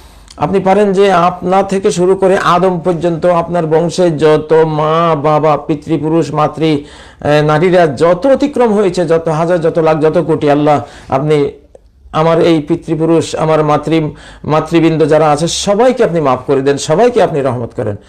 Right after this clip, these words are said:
আপনার বংশের আদম থেকে আপনি পর্যন্ত তো একটা আল্লাহর কাছে জানা আছে কারা কারা ঈমান নিয়ে দুনিয়া থেকে গেছেন, আপনি সবার জন্য দোয়া করবেন। আহ, তো আপনার মা বাবার জন্য তো দোয়া করবেনই, আহ,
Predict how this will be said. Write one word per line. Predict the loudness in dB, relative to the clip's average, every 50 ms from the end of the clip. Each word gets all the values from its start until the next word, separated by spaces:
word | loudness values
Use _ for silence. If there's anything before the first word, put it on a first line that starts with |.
| -20 -20 -20 -14 -6
আপনার | -4 -4 -2 0 0 0 0
বংশের | 2 2 0 0 0 0 2 2 0 0 -2 -2
আদম | -2 0 2 0 0 0
থেকে | 0 0 0 2
আপনি | 0 0 0 0 0
পর্যন্ত | 2 0 0 0 0 2 2
তো | 2 4 2 2 0 -2 -6 -12 -10 -8
একটা | -8 -4 -2 -2 -2
আল্লাহর | 0 0 2 2 2 2
কাছে | 0 0 -2 0
জানা | 0 2 2 2 0
আছে | -2 -2 -2 -2 -4 -4 -4 -10 -20 -20 -6 -2
কারা | 0 0 2
কারা | 2 2 2 2 2
ঈমান | 2 2 2 0 0
নিয়ে | 0 0 0
দুনিয়া | 0 0 -2 -2 -2
থেকে | 0 -2 -2 0
গেছেন, | -2 -2 -2 -4 -6 -6 -8 -14 -8 -4
আপনি | -2 0 0 0 0
সবার | 0 0 0 2 2 2 2 2
জন্য | 2 0 2 2 0 0 -2 -4 -10 -18 -12 -6
দোয়া | -4 -4 -4 -4
করবেন। | -4 -6 -6 -4
আহ, | -2 -2 0 0 0 0 0 0 0
তো | 2 2 2
আপনার | 2 2 0 0 0 0
মা | 2 0 0 2
বাবার | 0 0 0 0
জন্য | 0 -2 0
তো | -2 0
দোয়া | 0 2 0 0
করবেনই, | 2 2 2 2 2 2 2 2 2 0 -2 -4 -8 -14 _ _ -10
আহ, | -6 -4 -4 -4 -4 -4